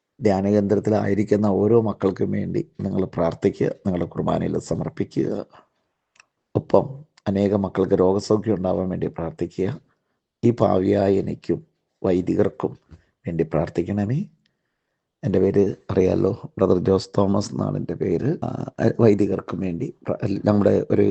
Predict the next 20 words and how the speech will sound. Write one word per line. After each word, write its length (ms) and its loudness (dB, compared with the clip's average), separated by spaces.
ഏഴ് 280 8
വൈദികരുണ്ട് 640 2
നമ്മുടെ 340 -4
ടീമിൽ. 300 -4
അവർക്കൊക്കെ 380 2
വേണ്ടി 240 0
നിങ്ങൾ 200 -4
പ്രാർത്ഥിക്കുക. 600 -4
അവർ 160 0
നിങ്ങൾക്ക് 400 -2
വേണ്ടി, 320 0
ഞാനും 340 0
നിങ്ങൾക്ക് 340 -6
വേണ്ടി 180 -4
പ്രാർത്ഥിക്കും. 580 -8
എന്നും 380 4
പ്രാർത്ഥിക്കും, 500 -10
എന്നും 320 -2
പ്രാർത്ഥിക്കാം 500 0
കേട്ടോ. 180 4